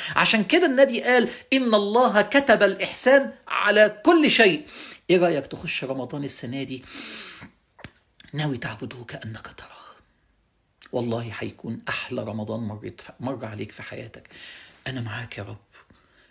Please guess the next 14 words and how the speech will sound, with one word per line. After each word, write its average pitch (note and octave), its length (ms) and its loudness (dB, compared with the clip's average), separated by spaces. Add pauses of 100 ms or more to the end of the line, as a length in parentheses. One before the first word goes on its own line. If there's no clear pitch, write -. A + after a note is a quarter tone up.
(100)
أنا D3 120 -2
كأنني C#3 640 -6
أراك B2+ 300 -6
في - 120 -14
صلاتي، B2 580 -8 (420)
في - 160 0
معاملاتي، D3+ 920 -6 (300)
في - 120 -12
عملي". A2 420 -8 (640)
ياه، D3 880 -14 (800)
هتكون F3 380 -8
في D#3+ 140 -6
أعلى E3+ 340 -4
الدرجات. C#3 680 -8